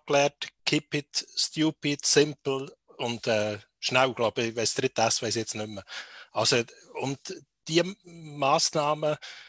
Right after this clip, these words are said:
die helfen, damit die Leute es einfach versteh-, verstehbar machen. Also wenn wir es einfach machen, wenn wir es simpel machen, wenn wir es schnell machen.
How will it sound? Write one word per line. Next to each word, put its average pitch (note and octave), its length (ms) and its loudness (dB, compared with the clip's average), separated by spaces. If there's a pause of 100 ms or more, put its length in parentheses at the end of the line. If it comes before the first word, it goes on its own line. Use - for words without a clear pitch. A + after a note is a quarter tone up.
(320)
die C#3+ 180 4
helfen, D3 460 4
damit C3+ 360 -2
die C3 40 -6
Leute C3+ 180 -4
es - 140 2
einfach B2+ 440 0
versteh-, A#2+ 640 -2 (220)
verstehbar B2 960 2
machen. A#2 480 -8
Also G#2 220 -6
wenn G#2+ 120 -8
wir G#2+ 60 -8
es - 140 -4
einfach F3 580 0
machen, D3 460 -6
wenn G2+ 160 -8
wir G#2 80 -14
es - 180 -4
simpel F3 420 -4
machen, C3+ 460 -6
wenn G2 140 -10
wir G2 40 -14
es F#2+ 60 -6
schnell A#2+ 480 -2
machen. B2 440 -6